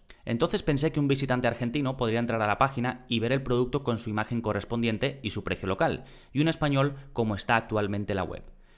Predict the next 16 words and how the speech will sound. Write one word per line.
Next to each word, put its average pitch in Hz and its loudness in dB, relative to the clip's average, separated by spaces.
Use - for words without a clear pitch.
Porque 104 2
la 92 6
otra 110 6
opción 135 4
es 131 0
hacer 117 -2
una 113 2
tienda 113 2
aparte 123 4
para 107 4
los 120 2
productos 117 0
que 107 -4
quiero 101 0
vender 92 0
acá, 110 -2